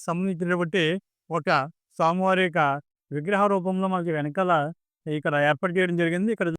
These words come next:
ప్రతి ఒక్కరు కూడా, అదే కాకుండా ఈ క్షేత్రంలోనే మనకి అనేక దేవాలయాలు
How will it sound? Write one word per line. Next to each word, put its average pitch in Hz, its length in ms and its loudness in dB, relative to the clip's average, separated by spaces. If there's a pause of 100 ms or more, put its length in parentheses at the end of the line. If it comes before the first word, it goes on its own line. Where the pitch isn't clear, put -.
(480)
ప్రతి 160 220 -2
ఒక్కరు 202 240 2
కూడా, 214 120 6 (100)
అదే 160 260 0
కాకుండా 202 420 2
ఈ 185 80 2
క్షేత్రంలోనే 190 640 -2
మనకి 180 380 -2 (460)
అనేక 180 320 0 (480)
దేవాలయాలు 190 500 2